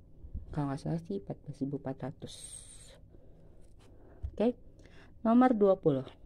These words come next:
Dua menit ditambah empat puluh lima detik, jadi berapa detik? Karena dimintanya detik, berarti ubah semuanya jadi detik. Kalau ini udah detik, berarti diemin. Nah, yang ini ubah dulu jadi detik.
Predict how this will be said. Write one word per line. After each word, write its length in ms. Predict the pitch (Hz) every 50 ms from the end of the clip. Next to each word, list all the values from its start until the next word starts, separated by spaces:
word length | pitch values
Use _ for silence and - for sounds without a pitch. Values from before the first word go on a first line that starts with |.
| - - - - - - -
Dua 320 | 185 220 233 247 240 240
menit 480 | 254 277 277 214 170 147 143 151 170 -
ditambah 720 | - - - 165 165 165 - 170 170 185 196 220 240 240
empat 240 | - - 180 170 -
puluh 240 | - 165 160 160 160
lima 160 | 160 156 151
detik, 480 | 139 135 - - - 170 180 208 - -
jadi 240 | - 143 135 151 170
berapa 400 | 170 170 175 175 - - 190 180
detik? 320 | 202 196 - - - - - - 170 208 220 180 - - - - - - 175 202
Karena 240 | - 202 190 196 220 240
dimintanya 580 | 233 240 226 220 208 196 190 180 175 170 160 151
detik, 640 | 165 196 226 - - - 143 135 135 147 180 208 -
berarti 400 | - 143 135 127 - - - -
ubah 240 | 165 160 160 180 208 -
semuanya 580 | - - 175 175 160 147 139 127 131 156 180
jadi 320 | 175 156 147 170 170 170 190
detik. 300 | 190 - - 135 - - - - - - - - - -
Kalau 160 | - 160 156
ini 240 | 151 147 170 190 208
udah 160 | 208 185 180
detik, 320 | 160 143 143 147 - - -
berarti 240 | 170 156 151 - 170
diemin. 640 | 160 147 143 139 135 135 139 143 160 190 240 247 - - - - - - - - - - - - -
Nah, 240 | 165 156 151 147 147
yang 240 | 143 139 135 139 -
ini 240 | 170 196 214 196 180
ubah 240 | 175 156 151 160
dulu 160 | 160 180 196 190
jadi 320 | 170 160 170 160 160 151
detik. 240 | 151 - - -